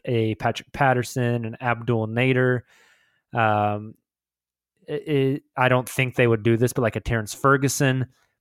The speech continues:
you are, y-, you have to wait sixty days from the moment, uh, the trade is official to pair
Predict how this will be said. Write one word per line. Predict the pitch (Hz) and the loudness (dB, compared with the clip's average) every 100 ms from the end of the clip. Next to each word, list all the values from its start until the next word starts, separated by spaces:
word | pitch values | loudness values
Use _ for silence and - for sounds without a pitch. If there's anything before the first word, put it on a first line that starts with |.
| _ | _
you | - 127 135 135 | -6 2 6 6
are, | 127 123 117 117 - - _ _ _ _ _ _ _ _ 320 262 233 _ - | 8 6 6 4 0 -10 _ _ _ _ _ _ _ _ _ _ _ _ -20
y-, | 139 _ _ _ - | -20 _ _ _ -4
you | 147 135 | 2 4
have | 143 147 - | 4 2 4
to | 135 | 4
wait | 120 127 - | 4 2 -2
sixty | - - - - 135 | -8 -6 -6 -4 -2
days | 123 110 139 - - _ _ _ _ - | 0 2 0 -2 -10 _ _ _ _ -4
from | 139 127 | 0 2
the | 120 117 | 2 0
moment, | 120 123 127 143 - - | 2 2 2 -2 -4 -2
uh, | 131 120 | 2 4
the | 110 | 4
trade | 117 127 123 | 0 2 2
is | 120 | 0
official | 113 - 123 170 180 175 _ _ _ _ - | -2 -4 -2 0 -2 -4 _ _ _ _ -6
to | - 135 123 120 - | 2 4 6 4 2
pair | 139 139 139 147 156 151 | 2 4 4 4 2 -2